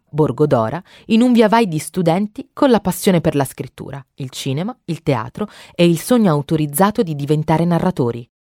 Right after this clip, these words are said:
Aule super tradizionali, disegnate dallo scenografo Dante Ferretti e da Renzo Piano, con banchi che traggono addirittura ispirazione dalle chiese anglicane.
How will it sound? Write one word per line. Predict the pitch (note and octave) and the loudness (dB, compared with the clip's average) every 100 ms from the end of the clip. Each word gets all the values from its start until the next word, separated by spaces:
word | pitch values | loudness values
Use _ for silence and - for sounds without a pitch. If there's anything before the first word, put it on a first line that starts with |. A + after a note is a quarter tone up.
| _ _ _ _ _ | _ _ _ _ _
Aule | F3 F#3 F3 E3 | 2 4 6 4
super | - E3 D3 | 2 -2 -2
tradizionali, | D#3 C3+ C3 - C#3+ B2+ B2+ F#3+ G3+ | 0 -2 -2 -2 0 2 2 2 0
disegnate | F#3+ F3+ F3+ F3 F3+ | 2 4 4 4 2
dallo | D#3 D3 | 2 2
scenografo | D3 - D3+ D#3+ D#3 C#3 C#3+ | 2 0 2 2 2 -2 -2
Dante | C#3+ D#3+ D3+ D3 | 2 0 0 -2
Ferretti | D3 C3+ D3+ D3 - | 0 0 0 -2 0
e | C3+ | 0
da | C3 | 0
Renzo | B2+ B2 - B2+ | 0 -4 -6 -4
Piano, | C3+ A#2 C#3+ G3 _ _ | -4 -4 -6 -10 _ _
con | E4 D4 | 2 4
banchi | F#3 D3 F3 | 4 2 0
che | F#3 E3+ | 0 2
traggono | G#3 A3 G3+ D3+ | 2 4 2 2
addirittura | D3 E3 E3 A#3 | 2 -2 0 0
ispirazione | F3 - - D#3+ D#3+ - A3 A3 | 0 -2 -2 -2 -2 0 2 4
dalle | D#3 D3 | 2 0
chiese | - F#3+ F#3+ | 2 0 2
anglicane. | F3+ F3+ G3+ B2 A2+ A#2+ | 0 0 0 -2 -4 -10